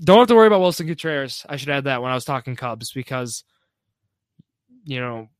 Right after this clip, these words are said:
if he gets traded, um, might be better. He's, he has a career average of two hundred off of Wainwright. So, you know, maybe we're okay with him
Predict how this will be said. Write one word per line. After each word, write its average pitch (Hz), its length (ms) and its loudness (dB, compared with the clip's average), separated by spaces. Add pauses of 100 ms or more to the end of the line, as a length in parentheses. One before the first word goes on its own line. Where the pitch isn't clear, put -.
(100)
if 185 160 -4
he 196 100 -4
gets 165 240 -4
traded, 156 460 4
um, 131 400 -2 (560)
might 196 220 2
be 233 120 0
better. 175 440 2
He's, 151 380 -4
he 147 260 -6
has 147 100 -2
a 139 40 -8
career 190 260 0
average 175 180 2
of 139 80 -6
two 196 200 0
hundred 160 320 2
off 131 160 -2
of 117 100 -16
Wainwright. 123 520 -6
So, 127 320 -4 (460)
you 123 80 -10
know, - 20 -8
maybe 196 260 2
we're 190 200 4
okay 180 360 -4
with 143 200 -4
him 113 320 -8